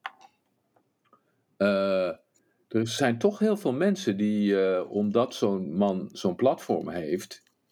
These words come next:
en omdat hij een, een podcast heeft, denken dat hij daarmee dus ook, eh, eh, een, een waarheid verkondigt. Of, of, eh, o-, en dat is dus wel, wel, eh, wel, wel heel erg eng. Dat,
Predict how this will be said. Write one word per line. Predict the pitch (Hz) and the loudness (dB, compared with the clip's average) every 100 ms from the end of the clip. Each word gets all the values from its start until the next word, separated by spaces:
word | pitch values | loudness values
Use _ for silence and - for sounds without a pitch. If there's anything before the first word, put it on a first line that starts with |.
| _ _ _ _ _ - - - _ - | _ _ _ _ _ -20 -20 -20 _ -4
en | 101 | -2
omdat | 85 87 101 - | -2 0 0 0
hij | 101 82 - | -4 -4 -4
een, | 87 - | -6 -6
een | - - | -8 -2
podcast | 117 139 - 80 76 - | -2 0 0 -2 -2 -6
heeft, | - 85 85 - - - _ _ _ _ _ _ _ _ _ _ _ _ _ _ | -4 -2 -2 -4 -12 -20 _ _ _ _ _ _ _ _ _ _ _ _ _ _
denken | - 95 117 123 123 117 | -6 2 2 2 -2 0
dat | 110 113 | 0 0
hij | 101 | 2
daarmee | 113 107 101 98 95 | 2 2 0 0 0
dus | 101 95 | -2 -2
ook, | 101 95 92 - | -2 -2 -2 -8
eh, | - 92 90 92 90 90 90 90 | -2 0 2 0 0 0 -2 -4
eh, | 92 _ _ | -8 _ _
een, | 92 90 90 87 85 - 92 92 - | -2 0 0 -2 -6 -6 -6 -4 -4
een | 92 | 0
waarheid | 107 175 196 151 101 | 2 2 0 -2 -4
verkondigt. | - - 82 78 71 - | -6 -2 -2 -2 -6 -4
Of, | 87 - - | -6 -6 -10
of, | - 85 - - | -6 -6 -6 -6
eh, | 175 170 170 170 - - | -4 -4 -6 -6 -6 -6
o-, | 175 - | -8 -8
en | - - - 92 92 | -12 -8 -6 -4 0
dat | 117 - | 0 0
is | - - - | -8 -8 -6
dus | - 82 | -4 -4
wel, | 175 82 80 - | -2 -2 -4 -6
wel, | 87 82 80 78 80 | -4 -2 -2 -4 -4
eh, | 78 76 | -4 -4
wel, | 87 80 78 69 | -4 -4 -4 -6
wel | 80 78 | -6 -4
heel | 90 87 76 | -4 -4 -4
erg | 82 285 | -6 -6
eng. | - 78 71 - | -6 -6 -6 -10
Dat, | - 80 - | -10 -12 -14